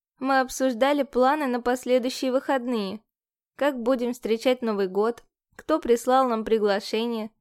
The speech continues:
как я хочу после отпраздновать свой день рождения и захочу ли до начала торгов пройти стажировку на книс. Макрон написал только поздно вечером,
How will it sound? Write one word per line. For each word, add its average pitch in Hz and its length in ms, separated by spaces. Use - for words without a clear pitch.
как 320 240
я 262 100
хочу 254 380
после 269 440
отпраздновать 262 640
свой 262 220
день 262 220
рождения 226 640
и 262 100
захочу 254 480
ли 311 140
до 240 160
начала 240 480
торгов 240 560
пройти 247 420
стажировку 262 640
на 262 160
книс. 226 420
Макрон 254 640
написал 254 520
только 254 360
поздно 262 420
вечером, 220 640